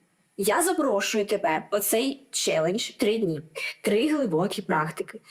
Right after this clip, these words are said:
три кроки. Просто уяви, через три дні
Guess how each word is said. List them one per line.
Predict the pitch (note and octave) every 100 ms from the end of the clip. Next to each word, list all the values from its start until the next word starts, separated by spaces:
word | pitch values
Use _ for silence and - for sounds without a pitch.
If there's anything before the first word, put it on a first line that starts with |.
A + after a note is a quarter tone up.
| - -
три | G3+ G#3+
кроки. | A#3 A#3 G3 E3+ E3 - _ -
Просто | G#3 A#3+ C4 A3+
уяви, | G#3 G3+ F#3
через | E3 G3+ F#3+ -
три | A#3 B3+ C#4+
дні | C4 A#3 G3 G#3